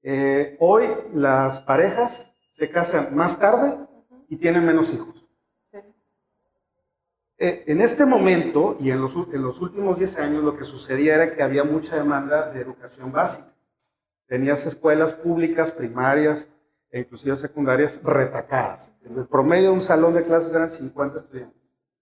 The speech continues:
Speaker 1: Ya no va a suceder eso. Ahora todos esos que estaban en secundaria, en diez años, van a estar, o en, eh, menos, van a estar solicitando ingreso a la educación superior.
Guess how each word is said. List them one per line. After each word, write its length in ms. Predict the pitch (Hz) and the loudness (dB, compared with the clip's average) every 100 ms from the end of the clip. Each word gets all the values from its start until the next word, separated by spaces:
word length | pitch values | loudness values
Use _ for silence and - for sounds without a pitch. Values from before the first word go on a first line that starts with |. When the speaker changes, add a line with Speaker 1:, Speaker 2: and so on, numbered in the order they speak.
| _ _ - | _ _ -2
Speaker 1:
Ya 180 | 170 196 | 0 2
no 160 | 202 | 4
va 80 | 196 | 2
a 40 | |
suceder 420 | 196 202 - 165 170 | 0 -6 0 0 0
eso. 260 | 170 - _ _ _ _ _ _ _ - | -4 -12 _ _ _ _ _ _ _ 2
Ahora 380 | 147 190 202 | 4 6 4
todos 320 | 214 262 262 262 | 4 4 4 2
esos 260 | 247 254 | 0 -2
que 100 | - | -4
estaban 320 | - 185 214 | 0 2 4
en 80 | 208 | 2
secundaria, 840 | 196 196 202 190 175 147 135 - _ _ _ | 0 0 0 2 4 2 0 -6 _ _ _
en 280 | 143 139 143 | -6 -4 -4
diez 340 | 160 214 - | 0 0 2
años, 500 | 214 180 143 135 - _ _ _ _ _ _ _ _ _ _ | 2 2 0 -2 -10 _ _ _ _ _ _ _ _ _ _
van 160 | 143 165 | 2 2
a 40 | |
estar, 640 | 190 - 175 175 - - - | 2 4 4 2 -4 -16 -6
o 80 | 139 | -2
en, 360 | 127 - - _ | -2 -6 -16 _
eh, 160 | 123 120 | -6 0
menos, 580 | 160 175 147 165 - | 0 2 0 -2 -4
van 160 | 143 139 | 0 0
a 40 | |
estar 340 | 156 - 151 151 | 0 -2 -2 -2
solicitando 720 | 156 143 - - 135 147 160 | -2 -4 -4 -6 -4 -4 -4
ingreso 540 | 147 139 131 135 147 147 | -4 -2 -2 -2 -2 -2
a 60 | |
la 100 | 139 | -2
educación 400 | 123 127 117 127 | -4 -8 -12 -18
superior. 480 | 123 135 120 135 139 | -20 -12 -8 -6 -8